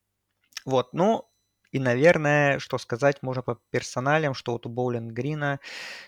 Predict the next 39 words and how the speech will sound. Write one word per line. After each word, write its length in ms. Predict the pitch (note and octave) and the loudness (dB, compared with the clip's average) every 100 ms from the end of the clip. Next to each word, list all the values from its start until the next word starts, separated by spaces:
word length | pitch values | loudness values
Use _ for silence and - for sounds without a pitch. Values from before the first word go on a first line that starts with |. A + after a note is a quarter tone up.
| - | -4
есть 280 | B2+ C3 B2 | -2 -2 -4
неплохой, 720 | A#2+ B2 - - B2 B2 A#2+ | -8 -6 -6 -4 -2 0 0
э, 380 | A#2 A2+ A2+ A2 | -2 -2 -6 -8
квотербек 960 | - A#2 - A2 A2+ D#3+ - - - - - - | -10 -10 -8 -6 0 0 0 -12 -16 -18 -20 -8
Мэтт 240 | B2 A#2+ - | -4 -4 -4
Макдональд, 680 | A2 A2+ D3 F#3 F3+ F3 - | -12 -2 0 2 0 -4 -14
который 600 | - - A2+ A2+ A2 A2 - - - - - - - _ - | -14 -6 -4 -4 -6 -8 -12 -16 -14 -14 -16 -20 -20 _ 0
две 160 | C3+ | 2
тысячи 260 | C#3+ F3 - | 6 6 4
сто 120 | D#3+ | 0
тридцать 240 | D3 B2+ C3 | 0 0 4
девять 220 | C3+ C#3 | 4 8
ярдов 600 | B2 A#2+ A#2+ - - - | 6 6 2 -4 -10 0
пасовых 420 | B2+ B2 B2+ A#2+ D3 | 0 2 -2 -4 -2
имеет, 300 | F#3 G#3+ C3+ | 2 2 4
двадцать 240 | B2+ - | 2 2
два 120 | A#2+ | 0
тачдауна, 460 | B2 A#2 D3+ F#3 C#3 | 2 0 2 2 2
восемь 320 | B2+ - B2 | 0 -2 -4
перехватов. 560 | A#2+ A#2+ F3 G3+ - - | -4 0 2 2 2 -10
И, 20 | |
в 60 | |
принципе, 340 | - C3+ - B2 | -8 -8 -6 0
да, 140 | A#2+ | 2
вот 100 | A#2 | 2
боу-, 320 | A#2 A#2 A#2 | 0 -4 -4
если 180 | A#2 A2+ | -4 -8
смотреть 240 | A#2+ B2 A2 | -6 -6 -8
статистику, 500 | _ C#3+ - - A#2+ | _ -10 -10 -12 -6
Боулинг 320 | A#2+ A#2 A#2 | -2 -2 -2
Грин 320 | B2 A#2+ A#2 | 0 0 -2
именно 220 | A2+ A2+ | -6 -6
такая 240 | - - A2 | -4 0 0
команда 340 | - A#2 A2+ | 0 -8 -8
более 640 | A2+ A2+ A2+ A2+ A2+ A#2 | -8 -6 -6 -6 -6 -6
именно 360 | A2+ A2+ A2+ A2 | -8 -10 -10 -10
на 160 | A#2+ A2+ | -6 -2
пас 460 | - F#3+ - - | 4 4 2 -10
ориентирована, 880 | - C#3 C#3+ C3 D3+ C#3+ C3 C3 B2+ | -4 -2 -2 -4 -2 0 0 -2 -4